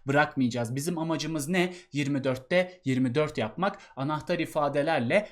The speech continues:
kafamıza kodlayarak edebiyatı hallediyoruz. O zaman geçtim. Aa,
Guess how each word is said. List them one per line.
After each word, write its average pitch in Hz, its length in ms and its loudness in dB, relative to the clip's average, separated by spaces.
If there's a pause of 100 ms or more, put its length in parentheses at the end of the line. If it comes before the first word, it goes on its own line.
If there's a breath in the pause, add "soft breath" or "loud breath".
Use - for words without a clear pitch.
kafamıza 123 520 -2
kodlayarak 151 680 -2
edebiyatı 123 840 -4
hallediyoruz. 113 760 -2 (140)
O 202 100 4
zaman 120 400 2
geçtim. - 460 -2 (260)
Aa, 240 300 10